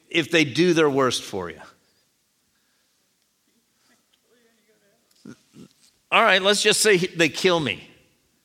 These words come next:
Not a, not a loss for me.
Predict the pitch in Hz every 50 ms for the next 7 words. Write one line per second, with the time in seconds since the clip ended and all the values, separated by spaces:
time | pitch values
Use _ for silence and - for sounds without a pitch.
0 | _ _ _ _ _ _ _ _ _ _ _ _ _ _ _ _ _ _ _ _
1 | _ _ _ _ _ _ _ _ _ _ _ _ _ _ - 110 110 127 143 156
2 | 165 170 170 180 180 180 180 - 156 151 156 165 175 180 185 - 175 165 156 165
3 | 175 185 196 180 - - - - 269 208 240 277 277 254 226 233 208 -